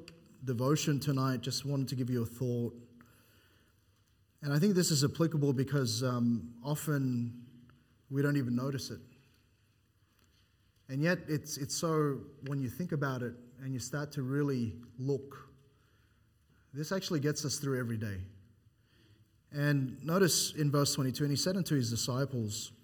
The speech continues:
Therefore I say unto you, take no thought for your life,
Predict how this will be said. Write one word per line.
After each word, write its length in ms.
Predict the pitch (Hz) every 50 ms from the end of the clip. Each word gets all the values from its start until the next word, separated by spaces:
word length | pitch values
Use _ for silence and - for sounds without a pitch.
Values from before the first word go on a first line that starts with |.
| - - - - _ _ _ _ _ _ _ _ _ _ _ - - _ -
Therefore 320 | 135 151 156 151 160 151
I 60 | 135 127
say 240 | - - 143 143
unto 280 | 139 139 156 151 - 156
you, 120 | 131 127
take 240 | - - 151 156 160
no 140 | 156 143 127
thought 360 | 117 - - 147 139 143 139 143
for 200 | - - 131 123
your 100 | 120 117
life, 460 | 110 107 107 117 127 - - -